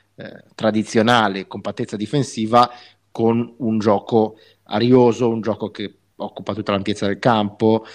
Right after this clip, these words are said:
eh, che sfrutta, diciamo, s-,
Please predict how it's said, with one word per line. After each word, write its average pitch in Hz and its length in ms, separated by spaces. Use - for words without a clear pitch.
eh, 95 340
che 92 1000
sfrutta, 101 920
diciamo, 101 1080
s-, - 320